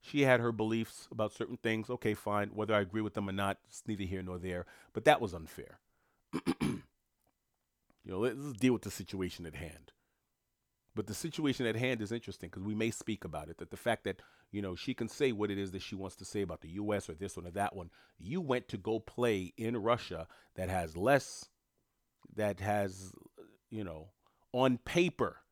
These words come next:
based on our, based on our media's information, Russia has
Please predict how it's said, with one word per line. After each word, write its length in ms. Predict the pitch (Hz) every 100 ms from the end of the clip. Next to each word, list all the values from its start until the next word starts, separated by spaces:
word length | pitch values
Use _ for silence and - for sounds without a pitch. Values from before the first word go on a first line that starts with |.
| _ _ _ 101
based 400 | 95 147 147 -
on 160 | 131 127
our, 200 | 117 110
based 640 | 113 131 95 151 180 -
on 120 | 131
our 140 | 123 107
media's 560 | 107 131 139 131 107
information, 840 | 113 110 104 104 120 117 - 82 - _ _ _
Russia 480 | - 104 135 - 131
has 520 | 117 107 104 92 -